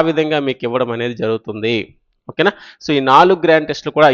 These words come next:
ఎప్పుడెప్పుడు కండక్ట్ చేస్తామని చెప్పేసి ఒకసారి చూసుకుందాం. So, మనం ప్రీవియస్‌గా మనం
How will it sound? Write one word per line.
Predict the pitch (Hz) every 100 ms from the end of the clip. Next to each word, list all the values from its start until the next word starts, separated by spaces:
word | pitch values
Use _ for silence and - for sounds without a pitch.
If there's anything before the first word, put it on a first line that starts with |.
| 131
ఎప్పుడెప్పుడు | 143 - 208 202 -
కండక్ట్ | 156 143 143 -
చేస్తామని | 131 - 127 127 123
చెప్పేసి | - 127 135
ఒకసారి | - 131 - 123
చూసుకుందాం. | 123 - 135 147 226 - _ _ -
So, | 139
మనం | 139 123
ప్రీవియస్‌గా | 147 160 175 165 170
మనం | 170